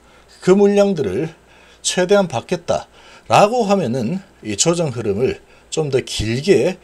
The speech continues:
뺄 수 있다. 근데 거래량은 상당히 적을 겁니다. 자기가 가진 물량을 크게 집어 던지면서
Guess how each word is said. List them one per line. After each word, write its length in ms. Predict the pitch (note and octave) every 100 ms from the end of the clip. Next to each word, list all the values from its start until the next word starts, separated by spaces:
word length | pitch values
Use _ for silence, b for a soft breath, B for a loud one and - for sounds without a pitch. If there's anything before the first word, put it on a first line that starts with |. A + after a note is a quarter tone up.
| b b
뺄 240 | G3+ G3 G3+
수 160 | -
있다. 360 | B2 - A#2 - _ b -
근데 160 | D3+
거래량은 760 | - G2+ C3 E3+ G#3 A#2 C#3 G#3+ b b
상당히 500 | - B2 C3 F3 C3
적을 360 | - - G#2+ A#3
겁니다. 380 | G#2+ D2+ - - b b b
자기가 300 | - D#3 F3
가진 200 | D#3+ C#3+
물량을 520 | C3 C#3+ C#3+ F2+ F#2+ - b b b -
크게 520 | - G3+ F#3+ F#3 E3+
집어 380 | - G#3 F#3 D3+
던지면서 760 | D#3 F3 D3 F#2 E2 A2 -